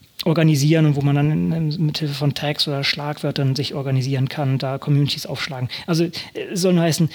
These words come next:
die, ich finde, damit hat, haben die sich etwas wirklich verabschiedet von, von einem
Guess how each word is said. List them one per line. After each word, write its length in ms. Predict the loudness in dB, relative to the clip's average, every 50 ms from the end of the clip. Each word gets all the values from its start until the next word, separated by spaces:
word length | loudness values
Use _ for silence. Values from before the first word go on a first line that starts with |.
| -8 -16 -8
die, 200 | -6 -6 -6 -6 -12 _ _ _ -18 -18 -18 -18 -20 -20 _ -10
ich 160 | -6 -6 -2
finde, 180 | 0 2 2 2
damit 280 | 2 2 2 2 0
hat, 160 | -4 -6 -8 -6
haben 140 | -4 -4
die 60 | -4 -4
sich 120 | -6 -8
etwas 280 | -8 -6 -4 -4 -4 -4
wirklich 220 | -4 -4 -4 -6
verabschiedet 460 | -6 -6 -8 -6 -2 -2 -2 -2 -2
von, 340 | -2 -2 0 2 2 2 0 -2 -4 -18 -20 -20 -16
von 640 | -12 -6 -2 0 0 2 2 2 2 2 2 0 -2 -4 _ -20 -20 -20 -20 -20 -20 _ _ _ _ -20 -20 -20 _ _ _ _ -6
einem 460 | -2 2 2 4 4 4 4 2 2